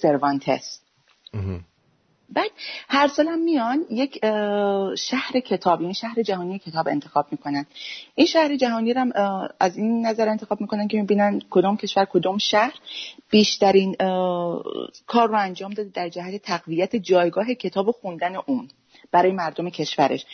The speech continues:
Speaker 1: و اون شهر رو از طرف یونسکو میان انتخاب می‌کنن به عنوان شهر کتابه، که البته، اه، جایزه مالی نداره، فقط یه تأییدی و یه تأکیدیه بر کتاب خوندن و تأیید مثلاً بر کاری که انجام دادن.
Speaker 2: مهم.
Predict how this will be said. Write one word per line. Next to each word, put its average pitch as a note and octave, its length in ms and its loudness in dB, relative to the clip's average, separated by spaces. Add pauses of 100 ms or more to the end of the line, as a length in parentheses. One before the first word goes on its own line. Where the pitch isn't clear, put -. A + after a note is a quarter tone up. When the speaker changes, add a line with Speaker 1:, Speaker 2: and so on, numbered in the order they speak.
(260)
Speaker 1:
و - 120 4
اون D4 100 6
شهر C#4+ 240 0
رو C4+ 80 2
از A#3+ 120 -2
طرف G3+ 220 2
یونسکو F#3 440 -2
میان G3+ 180 0
انتخاب F3 400 0
می‌کنن F#3+ 300 -2
به F3 80 2
عنوان E3 300 2
شهر F3 340 -2
کتابه، - 480 -2
که G#3 100 0
البته، G3+ 360 2 (400)
اه، F#3 120 4
جایزه G3 420 2
مالی G3 380 -4
نداره، C4 460 -4
فقط C4+ 260 -8
یه E4+ 160 -2
تأییدی G#3 680 -2
و G#3 60 4
یه G3+ 140 0
تأکیدیه F3+ 720 -2 (280)
بر E3+ 120 2
کتاب E3 300 -2
خوندن E3+ 440 -6
و E3+ 260 -4
تأیید D#3+ 360 -4
مثلاً D#3+ 200 -6
بر D#3 200 2
کاری D3+ 160 -2
که D#3+ 120 -4
انجام C3 360 0
دادن. - 300 -2 (880)
Speaker 2:
مهم. G2 220 -6